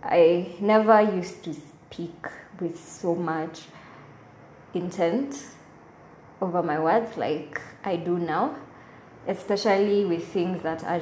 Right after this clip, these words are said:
regarding myself and, like, committing myself to things. And, you know, you can commit yourself. Like, I believe that words, and when you speak out things, you're actually committing yourself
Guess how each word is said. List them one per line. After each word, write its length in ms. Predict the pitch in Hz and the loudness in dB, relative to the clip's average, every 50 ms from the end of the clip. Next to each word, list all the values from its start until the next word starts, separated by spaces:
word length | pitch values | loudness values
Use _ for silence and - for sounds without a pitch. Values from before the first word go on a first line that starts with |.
| 160 | -4
regarding 1080 | 165 160 160 - 165 165 165 160 170 170 170 170 170 165 165 160 170 170 165 170 175 175 - - - - - - - - - - - - - - - - - | -6 -6 -4 -2 -2 -2 -2 -2 -2 -2 0 0 0 -2 -4 -4 -6 -6 -8 -8 -10 -12 -14 -16 -20 -20 -20 -20 -20 -20 -20 -20 -20 -20 -20 -20 -18 -12 -8
myself 1300 | 175 175 175 175 170 170 170 170 170 170 170 165 170 170 165 180 175 - - - 180 180 226 277 277 - - | -6 -4 -2 -2 -2 -2 -2 -2 -2 -2 -2 -2 -2 -2 -4 -4 -6 -8 -2 4 4 6 6 6 2 0 -2
and, 200 | 175 175 165 165 | -2 -2 -2 -2
like, 300 | 165 165 160 - - - | -4 -4 -4 -6 -10 -6
committing 720 | - - 180 175 175 175 175 175 175 175 - 185 180 180 | -4 -4 -2 -2 -2 -2 -2 -4 -4 -4 -4 -4 -4 -4
myself 520 | 170 165 170 175 - - 170 170 170 170 - - | -4 -6 -8 -8 -6 -4 -4 -4 -4 -6 -10 -12
to 100 | - 165 | -12 -12
things. 540 | - - - 190 196 240 269 277 - - - | -12 -8 -6 -4 -2 -2 -2 -2 -4 -4 -6
And, 140 | - 196 196 | -6 -4 -2
you 80 | 208 220 | 0 2
know, 80 | 247 | 2
you 160 | 247 220 190 | 2 0 0
can 180 | 185 - 180 175 | -4 -6 -10 -8
commit 360 | - 175 170 175 175 170 - - | -8 -6 -6 -6 -6 -6 -8 -12
yourself. 260 | 175 - - - - | -14 -12 -12 -10 -8
Like, 200 | 190 180 - - - - - - - - - - - | -8 -8 -10 -12 -18 -18 -18 -18 -18 -18 -14 -6 0
I 80 | 226 247 | 0 2
believe 540 | 240 269 254 262 262 254 285 294 285 240 180 | 4 4 4 4 4 4 4 4 2 2 0
that 300 | 175 170 160 160 - - 175 165 160 160 | 0 -2 -2 -4 -6 -10 -10 -12 -8 -2
words, 680 | 165 180 175 190 202 226 240 220 226 233 - - - - - - - - - - - - - - - - - - - - - - - - - - | 2 2 4 4 4 4 4 2 0 -2 -6 -10 -16 -18 -20 -20 -20 -20 -20 -20 -20 -20 -20 -20 -20 -20 -20 -20 -20 -20 -16 -12 -12 -10 -8 -6
and 120 | 190 185 | -6 -4
when 160 | 175 185 190 | -2 -2 -2
you 80 | 185 180 | -4 -4
speak 360 | 180 - - - 220 202 - | -6 -8 -8 -6 -6 -2 -2
out 180 | 208 185 175 180 | -2 -2 -4 -6
things, 460 | - - - - 185 208 233 233 202 | -10 -10 -6 -4 -2 0 0 0 0
you're 160 | 185 175 - | -2 -4 -4
actually 340 | 180 180 - - - 180 175 | -6 -8 -8 -8 -8 -8 -8
committing 560 | 170 - 180 165 170 175 165 170 - 185 170 | -8 -8 -8 -8 -8 -8 -8 -8 -8 -8 -8
yourself 460 | 151 170 - - - 165 165 - - | -10 -10 -12 -12 -14 -14 -14 -16 -18